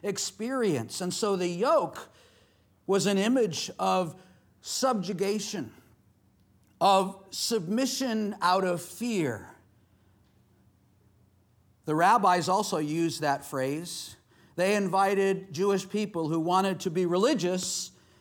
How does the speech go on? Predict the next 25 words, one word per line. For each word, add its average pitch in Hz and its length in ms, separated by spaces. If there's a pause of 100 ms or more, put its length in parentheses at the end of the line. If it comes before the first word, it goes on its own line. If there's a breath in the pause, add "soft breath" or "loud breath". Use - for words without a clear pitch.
(280 soft breath)
to 202 180
submit 220 460
themselves 202 540
to 185 120
their 196 300
yoke. 147 320
They 160 140
called 180 340
it 175 120
the 151 100
yoke 196 400
of 156 140
the 156 60
kingdom 185 540
or 139 180
the 135 120
yoke 165 480
of 170 200
the 160 60
Torah, 160 680 (440 loud breath)
the, 147 300
the 147 120
law 170 380
of 143 160
Moses. 151 1080